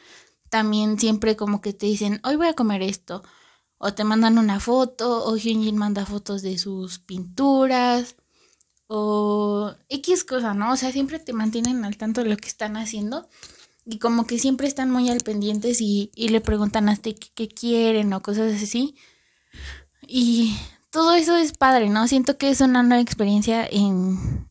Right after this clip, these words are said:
el fandom, porque no todos, a pesar de que todos los grupos siempre están muy al pendiente de, de sus fans, siento que ellos me dieron otra perspectiva más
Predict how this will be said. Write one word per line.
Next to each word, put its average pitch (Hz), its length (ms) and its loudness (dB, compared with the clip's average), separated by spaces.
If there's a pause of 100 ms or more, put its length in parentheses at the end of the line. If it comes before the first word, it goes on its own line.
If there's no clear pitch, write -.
el 208 200 2
fandom, 214 400 4 (540)
porque 226 340 2
no 226 240 4
todos, 233 640 6
a 240 100 4
pesar 247 300 4
de 269 100 2
que 254 80 -10
todos 226 220 -4
los 208 180 0
grupos 214 320 -8
siempre 208 220 -2
están 208 200 -6
muy 208 160 2
al 202 120 -2
pendiente 190 500 0
de, 185 440 2 (280)
de 220 160 2
sus 208 200 2
fans, 220 360 2 (580)
siento 254 360 2
que 254 80 4
ellos 240 220 6
me 220 120 4
dieron 208 320 2
otra 208 320 -4
perspectiva 202 880 -6
más 202 540 2